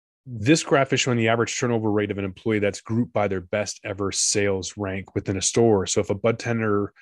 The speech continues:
uh, ha-, is the third highest grossing bud tender in the store in December, but then fifth all, uh, in the other months, they're gonna appear in the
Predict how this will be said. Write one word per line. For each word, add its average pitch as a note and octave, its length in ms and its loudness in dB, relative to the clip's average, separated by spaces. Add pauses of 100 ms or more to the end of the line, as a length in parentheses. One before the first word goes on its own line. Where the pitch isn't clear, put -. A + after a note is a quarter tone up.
(320)
uh, F#2+ 220 -4
ha-, G#2 240 -6
is G#2 240 0
the G#2 180 0
third C3+ 320 4
highest A2+ 360 0
grossing A2 380 0
bud A2 180 0
tender G2+ 220 -6
in G2 60 -6
the F#2+ 80 -8
store B2 360 2
in G2+ 60 -2
December, A2+ 380 0
but G2 200 -4
then G#2 140 -4
fifth - 360 -2
all, A2 280 -2
uh, A2+ 80 -6 (580)
in A2 180 0
the G2+ 140 2
other C3 180 4
months, F#2+ 520 -4 (300)
they're A2+ 100 0
gonna B2+ 120 2
appear B2 380 2
in A2 100 0
the F#2+ 340 -6